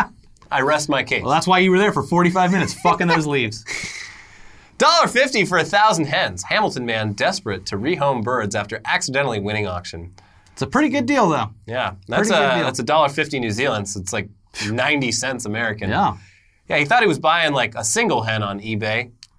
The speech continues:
Speaker 2: Turns out he's buying a thousand hens.
Speaker 1: Well.
Speaker 2: Dollar fifty. It seems too low. Too good to be true.
Speaker 1: Mm-hmm.
Speaker 2: And he's like, "Oh, fuck, I got all these, got all
Speaker 1: Why
Speaker 2: these damn birds."
Speaker 1: Why don't you just, I mean, I guess it's against regulations, but just be like,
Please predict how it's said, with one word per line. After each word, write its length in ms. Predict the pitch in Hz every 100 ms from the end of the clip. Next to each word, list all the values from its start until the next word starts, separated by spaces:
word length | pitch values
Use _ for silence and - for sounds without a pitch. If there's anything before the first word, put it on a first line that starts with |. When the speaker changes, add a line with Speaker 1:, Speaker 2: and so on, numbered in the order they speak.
| _ - -
Speaker 2:
Turns 200 | 127 135
out 80 |
he's 100 | 135
buying 300 | 123 135 131
a 40 | 107
thousand 400 | 120 160 151 113
hens. 260 | 110 120
Speaker 1:
Well. 160 | 107 196
Speaker 2:
Dollar 300 | 214 196 156
fifty. 260 | 151 175 180
It 60 |
seems 240 | - 294 -
too 180 | 185 151
low. 400 | 143 156 214 - _ _ -
Too 160 | - 269
good 180 | 208 180
to 40 |
be 100 | 156
true. 380 | 147 170 214 208
Speaker 1:
Mm-hmm. 340 | 120 113 117 123 -
Speaker 2:
And 100 | 151
he's 120 | 151
like, 160 | 151 143
"Oh, 100 | 180
fuck, 320 | - - 190 135
I 20 |
got 160 | 139 143
all 80 |
these, 180 | 135 117 - -
got 80 | 160
all 40 | 156
Speaker 1:
Why 140 | 156
Speaker 2:
these 80 | 160
damn 220 | 160 143 - - -
birds." 360 | 190 202 120
Speaker 1:
Why 140 | 139 170
don't 120 | 180
you 80 | 175
just, 220 | 160 - _ - - - -
I 40 | 127
mean, 160 | 135 123
I 120 | 120
guess 200 | 131 131
it's 140 | 120
against 360 | 120 127 120 - -
regulations, 640 | 127 127 120 151 - 139 143
but 220 | 123 - - - _ _ _ -
just 260 | 131 -
be 80 | 147
like, 240 | 135 120